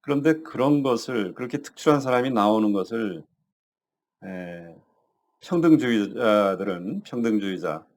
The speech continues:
이런 사람들은 이거를 거북해 하는 거죠, 사실은.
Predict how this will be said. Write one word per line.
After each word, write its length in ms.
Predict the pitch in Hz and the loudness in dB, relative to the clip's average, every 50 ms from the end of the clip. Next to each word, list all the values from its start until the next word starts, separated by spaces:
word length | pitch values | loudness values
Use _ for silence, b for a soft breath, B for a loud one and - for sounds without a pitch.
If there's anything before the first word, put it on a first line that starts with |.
| _ _ - | _ _ -10
이런 160 | 113 113 117 | -6 -4 -4
사람들은 640 | 113 120 110 110 104 95 101 113 117 104 92 78 - _ _ _ _ _ _ _ _ _ _ _ _ _ _ _ _ _ _ _ _ - | -2 -2 -2 0 0 -2 -2 -2 -2 -4 -4 -8 -12 _ _ _ _ _ _ _ _ _ _ _ _ _ _ _ _ _ _ _ _ -12
이거를 520 | 139 135 143 160 156 170 170 143 113 - - _ _ | -6 0 2 2 2 2 2 0 -2 -6 -8 _ _
거북해 400 | - - 131 131 123 123 - 147 | -6 -4 -4 -4 -4 -4 -4 -2
하는 200 | 131 120 110 104 | 0 0 0 0
거죠, 360 | 98 95 87 104 131 120 95 90 | 0 -2 -4 -6 -6 -8 -8 -8
사실은. 640 | 101 95 92 - - 90 82 82 107 123 - - | -10 -10 -12 -10 -10 -10 -10 -8 -10 -10 -12 -12